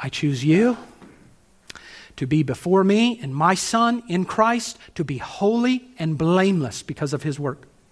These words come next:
Now listen to this. "In love," so with this disposition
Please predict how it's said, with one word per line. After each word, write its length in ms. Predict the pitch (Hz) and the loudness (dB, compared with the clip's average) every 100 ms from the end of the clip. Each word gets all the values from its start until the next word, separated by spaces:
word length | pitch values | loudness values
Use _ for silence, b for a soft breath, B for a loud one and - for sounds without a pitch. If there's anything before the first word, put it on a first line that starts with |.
| _ _ _ _ _ _ _ _ _ _ _ - B B B B B B | _ _ _ _ _ _ _ _ _ _ _ -20 B B B B B B
Now 120 | - | -6
listen 320 | 117 160 - 202 | 0 0 2 4
to 80 | |
this. 380 | 190 127 101 - - _ - _ _ - | 4 2 -2 -12 -18 _ -20 _ _ -2
"In 360 | 175 196 226 | 4 4 6
love," 640 | 233 214 127 151 202 - - - _ _ _ _ _ _ _ _ _ _ _ _ | 6 6 4 0 -4 -8 -16 -20 _ _ _ _ _ _ _ _ _ _ _ _
so 140 | 131 | -8
with 160 | 127 123 | -6 0
this 220 | 185 - | 0 2
disposition 800 | 214 - 190 180 185 - 160 | 0 2 0 4 2 2 -4